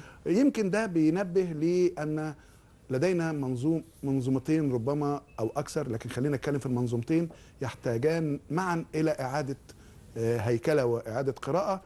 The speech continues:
وأظن إن دي أول اهتمامات قداسة البابا تودروس فيهم، منظومة الرهبنة، لأن هذه اللي بتخرج لنا الأساقفة والمطارنة والبابا البطريرك، ثم منظومة التعليم في الإكليريكيات،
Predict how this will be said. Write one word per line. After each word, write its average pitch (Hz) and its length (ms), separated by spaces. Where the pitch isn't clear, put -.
وأظن 160 320
إن 147 180
دي 143 120
أول 208 240
اهتمامات 143 360
قداسة 139 340
البابا 143 200
تودروس 131 380
فيهم، 175 340
منظومة 135 360
الرهبنة، 135 440
لأن 131 180
هذه 139 120
اللي 156 120
بتخرج 123 420
لنا 147 180
الأساقفة - 420
والمطارنة 117 560
والبابا 123 300
البطريرك، 131 520
ثم 196 280
منظومة 143 380
التعليم 135 320
في - 80
الإكليريكيات، 123 800